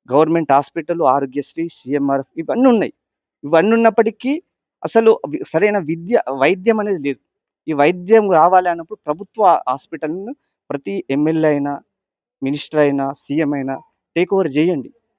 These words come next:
మేము సర్పంచ్లం ఏం చేస్తామంటే, ఎవరికన్నా గరీబోళ్ళు ఉంటే మేము సి-, ఆ, సివిల్ హాస్పిటల్ రిఫర్ చేస్తాం.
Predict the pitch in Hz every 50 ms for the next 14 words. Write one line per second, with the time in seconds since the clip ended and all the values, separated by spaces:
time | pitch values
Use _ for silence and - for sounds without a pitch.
0 | _ _ - 139 165 156 - 147 151 - 226 233 220 226 208 185 175 185 190 180
1 | 180 165 - 165 160 156 156 165 185 180 170 165 160 - 165 170 180 - _ _
2 | _ _ _ _ _ _ 127 139 160 196 180 190 180 170 160 156 151 160 180 185
3 | 185 180 - - - 160 165 - - 131 120 113 90 - - 160 175 190 185 180
4 | - - - 175 170 185 135 143 151 - 208 185 180 151 - - - -